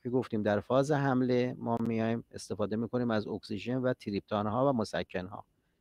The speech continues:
یک فاز ترانزیشنال برای درمان کلاستر گفتن که بعد از اینکه سردرد مریض بهتر شد معمولاً یه هفته به اینا پردنیزولون یه میلی پار کیلو پر دی داده می‌شه، ظرف دو هفته تیپر می‌شه. به این می‌گن درمان ترانزیشنال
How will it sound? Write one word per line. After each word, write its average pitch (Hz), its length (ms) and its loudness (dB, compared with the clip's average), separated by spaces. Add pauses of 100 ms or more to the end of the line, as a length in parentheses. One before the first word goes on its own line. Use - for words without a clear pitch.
(380)
یک 156 280 6
فاز 160 340 8
ترانزیشنال 127 960 2
برای 143 300 4
درمان 127 560 4
کلاستر 120 580 0
گفتن 110 360 0
که 113 100 -4
بعد 120 220 4
از 123 120 4
اینکه 113 180 -2
سردرد 110 460 2
مریض 104 320 0
بهتر 110 400 0
شد 147 400 0 (360)
معمولاً 127 540 4 (200)
یه 131 160 4
هفته 127 300 2
به 123 80 2
اینا 113 200 4
پردنیزولون 110 720 2
یه 127 180 4
میلی 107 220 2
پار 104 220 0
کیلو 104 280 -2
پر 104 280 0
دی 117 200 2
داده 160 220 4
می‌شه، 160 360 0 (420)
ظرف 127 300 4
دو 135 160 4
هفته 127 260 4
تیپر 104 440 2
می‌شه. 95 300 -4
به 113 100 -2
این 127 80 2
می‌گن 131 200 4
درمان 120 380 6
ترانزیشنال 113 800 0